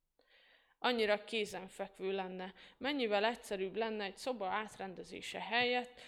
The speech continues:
leülni és imádkozni. Egyrészt kevesebb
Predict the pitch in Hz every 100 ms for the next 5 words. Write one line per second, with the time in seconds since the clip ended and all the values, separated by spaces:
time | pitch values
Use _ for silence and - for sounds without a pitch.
0 | - - - - 226 185 185 180 190 -
1 | 185 175 175 - - 185 - 190 208 _
2 | _ - _ - 254 220 220 220 - -
3 | 220 185 185 - 196